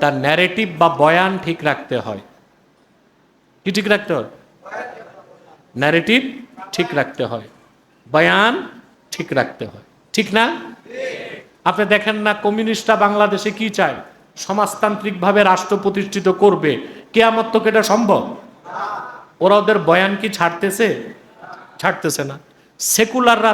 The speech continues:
তাদের বয়ান ছাড়তেছে না। অতএব কোরআন সুন্নাহর আলোকে, খেলাফতের আদলে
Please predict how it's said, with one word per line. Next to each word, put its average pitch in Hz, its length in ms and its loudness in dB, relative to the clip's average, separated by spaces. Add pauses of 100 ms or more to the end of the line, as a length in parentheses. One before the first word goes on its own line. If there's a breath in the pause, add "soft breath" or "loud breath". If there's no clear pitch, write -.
তাদের 220 240 4
বয়ান 202 320 4
ছাড়তেছে 185 600 -2
না। 160 60 -4 (600 soft breath)
অতএব 160 440 2 (240)
কোরআন 175 400 4
সুন্নাহর 233 560 2
আলোকে, 214 420 4 (180)
খেলাফতের 262 640 4 (180)
আদলে 220 360 4